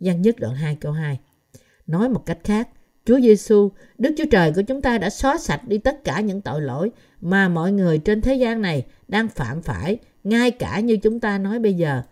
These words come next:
Và bởi làm như thế, Chúa của chúng ta đã cứu tất cả chúng ta. Bởi vì Chúa Giêsu là Đức Chúa Trời trong bản thể của Ngài, mà Ngài đã cứu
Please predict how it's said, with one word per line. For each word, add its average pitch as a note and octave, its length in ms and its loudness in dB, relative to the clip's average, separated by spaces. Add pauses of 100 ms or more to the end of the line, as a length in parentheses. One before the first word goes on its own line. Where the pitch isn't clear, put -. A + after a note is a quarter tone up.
(300)
Và C#3+ 120 -4
bởi C3+ 200 -2
làm D#3 240 2
như D3 160 -2
thế, F#3+ 300 0 (320)
Chúa C#4 240 6
của B3 80 -2
chúng A#3+ 220 -2
ta A3 140 -2
đã F3 100 -2 (100)
cứu C4+ 240 4
tất D#4 220 -6
cả - 200 -6
chúng G#3+ 200 -4
ta. F#3+ 240 -4 (840)
Bởi D#3+ 200 2
vì E3+ 280 4 (440)
Chúa G3 160 8
Giêsu G#3 400 4
là D#3+ 260 0
Đức E3+ 180 -6
Chúa A3 80 2
Trời D3 300 -4
trong D#3+ 220 -8
bản C#3 220 -8
thể D3+ 220 -4
của D#3 180 -6
Ngài, D3 320 -6 (380)
mà F3 100 0
Ngài F#3+ 200 2
đã G3 60 4
cứu D4 400 2